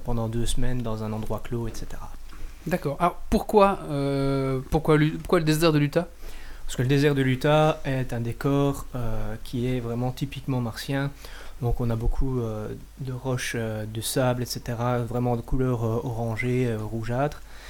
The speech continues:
Speaker 1: Et donc au point de vue géologique, c'est, c'est hyper intéressant. Et no-, on avait notamment un géologue avec nous, qui était le commandeur de l'équipe, qui a pu développer là-bas ses, ses projets, euh, de géologie, avec notamment, euh, l'étude de rivières asséchées, et cetera.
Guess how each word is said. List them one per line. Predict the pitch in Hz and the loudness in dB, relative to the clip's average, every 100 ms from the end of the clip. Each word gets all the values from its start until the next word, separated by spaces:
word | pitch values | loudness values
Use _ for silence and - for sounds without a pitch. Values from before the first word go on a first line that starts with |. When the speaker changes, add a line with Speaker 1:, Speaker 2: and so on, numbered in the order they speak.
| - - - 139 | -16 -16 -6 2
Speaker 1:
Et | 135 123 | 4 4
donc | 131 131 131 | 4 2 2
au | |
point | 120 147 | 2 2
de | 131 | 2
vue | 143 | 2
géologique, | 147 135 135 160 | 4 4 4 2
c'est, | - 139 123 120 | 0 2 2 2
c'est | - 127 | 0 0
hyper | 131 131 139 | 0 0 0
intéressant. | 123 127 117 - 160 170 - | 0 0 -2 0 0 0 -2
Et | 127 127 - | -2 -2 -4
no-, | 151 139 | -2 0
on | 131 127 | 2 2
avait | 139 | 2
notamment | 139 135 135 127 | 2 0 0 2
un | |
géologue | 120 123 127 127 | 2 2 2 0
avec | 117 139 | 0 0
nous, | 156 | -2
qui | 151 | 0
était | 123 123 | -2 -4
le | |
commandeur | 127 127 120 120 | -2 -2 0 -2
de | |
l'équipe, | 113 - 151 - - - - - | -2 -4 -4 -4 -4 -8 -14 -4
qui | 135 | -2
a | |
pu | - 139 | 0 2
développer | 135 131 127 - | 4 2 2 2
là-bas | 123 131 135 | 0 -2 -2
ses, | - 120 110 | -2 -2 -2
ses | - - | -4 -4
projets, | - 123 127 131 123 | 0 0 2 2 0
euh, | 110 110 110 117 117 120 | 0 -4 -6 -6 -8 -6
de | 123 | -6
géologie, | 117 120 113 113 147 151 - - - - - | -4 -4 -2 0 0 0 -6 -14 -16 -14 -6
avec | 117 - | -6 -2
notamment, | 139 131 123 135 135 127 | -2 2 2 4 2 2
euh, | 117 | 2
l'étude | 123 - 143 | 0 0 0
de | 123 117 117 | 2 2 0
rivières | 117 113 123 113 | -2 0 -2 -2
asséchées, | - 120 - 123 | -6 -6 -4 -6
et | |
cetera. | - - 107 | -6 -12 -12